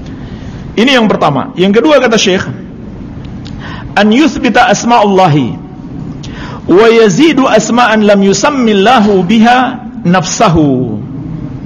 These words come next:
Dia mengimani nama-nama Allah, tapi dia tambahkan lagi nama-nama yang lain yang tidak Allah namakan untuk dirinya.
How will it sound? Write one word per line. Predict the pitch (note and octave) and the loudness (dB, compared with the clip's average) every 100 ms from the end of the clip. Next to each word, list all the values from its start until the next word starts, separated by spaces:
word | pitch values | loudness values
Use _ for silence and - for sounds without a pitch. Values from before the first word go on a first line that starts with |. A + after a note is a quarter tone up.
| - - - - - - - - - - - | -12 -12 -12 -12 -14 -12 -10 -10 -10 -6 0
Dia | B3 C#4 | 2 2
mengimani | C4 B3 B3+ C4+ C4+ B3+ | 2 0 0 2 2 2
nama-nama | B3+ B3 A#3+ A3 G3 | 2 2 2 2 2
Allah, | F3+ B2 - - - - | 2 0 -2 -12 -10 -2
tapi | A3 - | -2 0
dia | C4 - | 0 2
tambahkan | A#3+ A#3 A#3+ G#3+ - A3+ | 0 0 0 -2 -2 0
lagi | B3 A#3 D3 A2 A#2+ C#3 - - - | 0 0 -2 -2 -6 -8 -12 -12 -2
nama-nama | F#3 G#3 G#3+ A#3+ A#3 | 0 2 2 2 2
yang | G3+ F#3 | 2 2
lain | F#3 G3+ C#4 - - - - - - | 2 2 0 -6 -12 -14 -14 -12 -4
yang | D#3 E3+ E3+ | 0 0 0
tidak | B3 A3 F#3+ | 0 0 2
Allah | F3+ F3 | 2 2
namakan | E3 E3 A3 A3+ A3+ A3 | 0 0 0 0 -2 0
untuk | F#3 E3+ F#3 E3+ | -2 0 0 2
dirinya. | D#3 C#3 B2 A2+ G#2+ - | 2 2 2 0 -2 -6